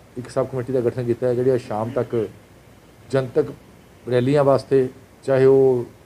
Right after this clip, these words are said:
ਕੋਈ ਧਰਨਾ ਪ੍ਰਦਰਸ਼ਨ ਹੈ, ਚਾਹੇ ਕੋਈ political rally ਹੈ, guideline ਜਾਰੀ ਕਰਨਗੇ। ਔਰ ਜਿਹੜੀਆਂ ਵੀ guideline ਜਾਰੀ ਹੋਣਗੀਆਂ, ਮੇਰੀ ਉਹਨਾਂ ਸਾਰੀਆਂ ਪਾਰਟੀਆਂ ਨੂੰ,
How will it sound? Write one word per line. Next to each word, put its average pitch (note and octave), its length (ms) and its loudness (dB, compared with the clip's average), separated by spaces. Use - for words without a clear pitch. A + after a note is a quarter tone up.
ਕੋਈ C3 140 -2
ਧਰਨਾ A#2 240 -2
ਪ੍ਰਦਰਸ਼ਨ B2+ 460 -4
ਹੈ, A#2+ 180 -4
ਚਾਹੇ C3 200 0
ਕੋਈ C3+ 140 2
political C#3+ 360 0
rally B2 340 2
ਹੈ, A2 140 0
guideline C3 480 2
ਜਾਰੀ A#2 200 2
ਕਰਨਗੇ। C3+ 420 0
ਔਰ C3 120 -4
ਜਿਹੜੀਆਂ D3+ 280 4
ਵੀ F#3+ 140 6
guideline C3 280 4
ਜਾਰੀ A#2+ 220 0
ਹੋਣਗੀਆਂ, B2 420 -4
ਮੇਰੀ A#2+ 220 0
ਉਹਨਾਂ C3 240 -4
ਸਾਰੀਆਂ B2 260 -2
ਪਾਰਟੀਆਂ A#2 420 -4
ਨੂੰ, A2+ 180 -6